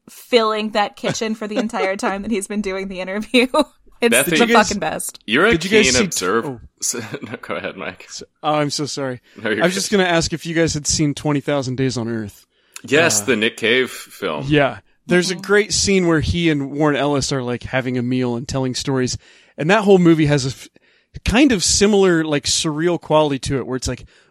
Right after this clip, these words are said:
Speaker 2: what in this is documentary? What is staged? What is put on? Uh,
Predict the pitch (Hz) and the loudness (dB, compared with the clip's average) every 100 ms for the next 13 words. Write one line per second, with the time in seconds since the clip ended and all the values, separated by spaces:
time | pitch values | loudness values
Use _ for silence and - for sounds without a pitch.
0 | _ 233 285 254 233 - 190 156 175 165 | _ -2 0 2 2 0 -4 0 0 0
1 | 156 147 147 143 131 175 165 - 151 139 | -2 -2 -2 -4 -2 -2 -2 -4 -4 -4
2 | 135 - 131 151 151 135 - 151 131 127 | -6 -10 -6 -4 -4 -6 -6 -4 -4 -4
3 | 123 117 _ _ _ - 123 113 | -6 -8 _ _ _ -16 -12 -10